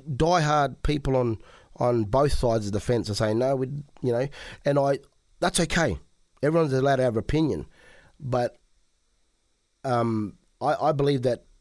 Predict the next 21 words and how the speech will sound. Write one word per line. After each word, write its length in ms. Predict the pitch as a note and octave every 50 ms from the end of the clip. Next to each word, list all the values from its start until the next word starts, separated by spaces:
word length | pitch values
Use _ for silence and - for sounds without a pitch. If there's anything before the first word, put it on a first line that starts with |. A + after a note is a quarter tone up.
| _ -
for 180 | - B2 B2+
us 140 | C3+ D3 - -
to 80 | C#3
move 220 | C3 C3 A#2+ G#2+ -
forward, 340 | - B2+ B2 B2 A2+ G2+
we 100 | A#2 A#2
do 200 | A2+ A#2 B2+ C3+
need 180 | C3 B2+ A#2 A2
to 120 | A#2+ A2 G#2
change 400 | - - - A2+ A#2+ A#2 G2 G#2+
the 80 | G#2+
date. 320 | F#2+ - A2 G#2+ C#3+ F3 - - _ - - - - - - - _
And, 200 | D3+ D3 D3 D3
and, 180 | D#3 D#3+ D#3+ D#3+
and 260 | E3+ E3 E3 - C3+
let's 220 | D3 E3+ E3+ - -
look 180 | D3+ E3+ -
at 100 | - -
a 40 | -
national 400 | C3+ C3+ C3 A2 - - A2+ A2
anthem. 360 | G#2+ G2+ F#2 - F#2+ F#2 F2